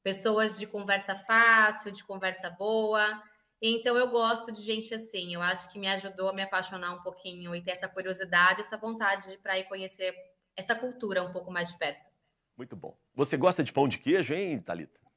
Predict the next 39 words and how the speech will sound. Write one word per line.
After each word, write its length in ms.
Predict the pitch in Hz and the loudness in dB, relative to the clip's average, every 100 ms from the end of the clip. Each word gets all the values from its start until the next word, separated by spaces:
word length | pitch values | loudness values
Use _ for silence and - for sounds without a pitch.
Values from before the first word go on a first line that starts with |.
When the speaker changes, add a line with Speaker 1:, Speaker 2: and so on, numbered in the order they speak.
| _ _ _ _ _ _ _ - - | _ _ _ _ _ _ _ -14 -6
Speaker 1:
Eu 120 | 160 | 0
gosto 360 | 160 156 160 | 2 2 0
muito 320 | 175 165 165 160 | -4 -4 -6 -10
de 100 | - | -10
pão 140 | 156 | -10
de 100 | 156 | -8
queijo. 300 | 175 160 180 | -2 -2 -2
<laughs> 800 | - 240 - 285 - 311 - 294 | 4 4 6 4 6 2 2 0
Speaker 2:
Então, 160 | 339 185 | 0 0
prepare-se, 800 | 180 180 - 104 107 143 - 196 | 4 4 6 8 8 2 -4 -6
porque 320 | 175 - - | -6 0 0
você 260 | 160 - | 0 -4
vai 140 | 175 185 | -6 -2
conhecer 440 | 175 160 - 180 | -2 -2 -2 -2
um 60 | 180 | -2
produto 460 | 151 135 120 180 170 | 0 0 2 0 -2
totalmente 640 | - 233 - 175 160 - | 2 4 4 2 0 -4
diferente 760 | 135 131 104 98 113 - 214 262 _ - | -8 -2 0 0 -6 -6 -6 -8 _ -2
do 140 | 175 | 0
que 100 | 175 | 0
vocês 580 | 151 156 - 190 226 - | -4 -4 -2 -4 -4 -2
chamam 320 | - 180 165 | -4 -2 -2
de 100 | 117 | -4
pão 180 | - 147 | -4 -4
de 120 | 110 | -4
queijo 340 | - 131 147 | -6 -2 -2
aí 80 | 151 | -2
em 40 | 160 | -4
São 240 | - 202 | -4 -6
Paulo. 460 | - 101 82 76 _ _ - | 2 2 2 -6 _ _ -12
Aqui 260 | 90 - | -10 -4
em 60 | 143 | 2
Belo 160 | 131 | 4
Horizonte, 500 | 123 95 107 160 - | 2 -2 0 -2 -2
o 40 | 180 | -6
nosso 220 | 135 131 | -6 -6
pão 120 | 135 | -6
de 120 | 123 - | -6 -6
queijo 380 | 131 156 175 | -6 -4 -8